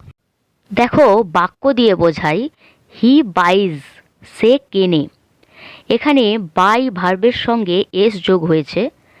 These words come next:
কোন ভার্বের সঙ্গে এস যোগ হয়, কোন ভার্বের সঙ্গে ইএস যোগ হয়, সেটা নিয়ে যদি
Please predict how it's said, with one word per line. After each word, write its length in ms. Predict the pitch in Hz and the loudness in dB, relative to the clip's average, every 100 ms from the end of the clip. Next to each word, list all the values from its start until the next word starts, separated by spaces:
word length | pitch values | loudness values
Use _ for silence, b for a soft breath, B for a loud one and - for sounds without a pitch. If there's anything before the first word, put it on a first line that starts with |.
| b b b b | b b b b
কোন 240 | - 269 269 | 0 0 2
ভার্বের 340 | 220 214 240 | 0 -2 -2
সঙ্গে 380 | - 240 233 233 | -2 -4 0 0
এস 240 | - 220 240 _ | 2 2 0 _
যোগ 220 | 226 208 | -2 2
হয়, 220 | 214 220 | 2 0
কোন 280 | 220 208 240 | 0 0 0
ভার্বের 300 | 214 202 208 | -2 -2 -4
সঙ্গে 380 | - 226 214 220 - | -4 -4 -2 -2 -2
ইএস 400 | 220 233 220 165 | 0 2 2 0
যোগ 260 | 190 170 | 0 2
হয়, 240 | 175 185 247 | 0 0 -2
সেটা 340 | - 208 254 | -8 -4 -2
নিয়ে 180 | 240 233 | 0 0
যদি 200 | 196 | 0